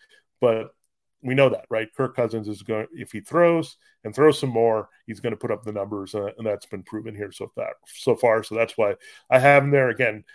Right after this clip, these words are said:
I see him and Dak Prescott in that same boat, a pretty high floor at the bottom when I'm looking, uh, beyond those early quarterbacks. If I wait, I'm then, uh, pivoting maybe from ceiling to floor.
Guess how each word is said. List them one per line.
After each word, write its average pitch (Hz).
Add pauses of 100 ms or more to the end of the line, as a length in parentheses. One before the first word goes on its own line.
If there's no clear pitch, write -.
(160)
I 147
see 156
him 139
and 110
Dak 117
Prescott 113
in -
that 104
same 110
boat, 107
a -
pretty 131
high 110
floor 107
at 101
the 107
bottom 101 (440)
when 113
I'm 110
looking, 113
uh, 104
beyond 107
those 107
early 120
quarterbacks. 113
If -
I 107
wait, 139 (320)
I'm 123 (200)
then, 123
uh, 110
pivoting 113
maybe 107
from 98
ceiling 98
to -
floor. 107